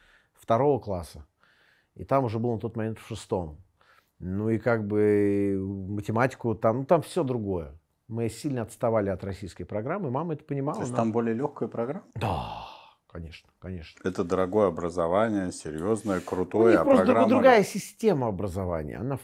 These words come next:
Speaker 1: принципе просто другая. Там очень много спорта, там, м, они вообще не изучают английскую грамматику. Они не знают, что такое вот это вот past, present, future. К-, то есть я этого не знаю.
Speaker 2: Как?
Speaker 1: Там на
Speaker 2: Как
Speaker 1: англи-,
Speaker 2: они
Speaker 1: на
Speaker 2: разбираются в двадцати четырёх временах?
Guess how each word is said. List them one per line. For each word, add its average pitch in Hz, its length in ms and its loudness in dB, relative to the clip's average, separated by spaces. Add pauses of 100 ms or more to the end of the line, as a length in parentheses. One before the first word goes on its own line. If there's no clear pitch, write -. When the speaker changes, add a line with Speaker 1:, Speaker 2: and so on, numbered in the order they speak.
Speaker 1:
принципе 135 420 -2
просто 120 360 -6
другая. 101 400 -4
Там 110 160 -6
очень 131 240 -10
много 123 160 -4
спорта, 101 680 -2
там, 101 300 -4 (680)
м, - 100 -12
они 131 180 0
вообще 135 300 0
не 135 180 2
изучают 113 560 0
английскую 107 400 -6
грамматику. 98 540 -8 (240)
Они 110 240 -4
не 113 80 -2
знают, 110 320 -2
что - 140 -18
такое 85 440 -8 (100)
вот 104 200 -6
это 87 80 -8
вот 82 180 -10 (100)
past, 107 300 -2 (120)
present, 101 440 -2 (100)
future. 110 440 -4 (200)
К-, - 100 -20 (120)
то - 100 -10
есть - 180 -14 (160)
я 117 180 2
этого 113 160 -2
не 117 100 0
знаю. 104 420 0
Speaker 2:
Как? 98 220 2 (420)
Speaker 1:
Там 131 200 10
на 143 60 8
Speaker 2:
Как 151 60 10
Speaker 1:
англи-, 156 140 8
Speaker 2:
они 147 100 6
Speaker 1:
на 139 100 8
Speaker 2:
разбираются 135 560 4
в 117 80 0
двадцати 120 480 -4
четырёх 131 500 4
временах? 127 540 4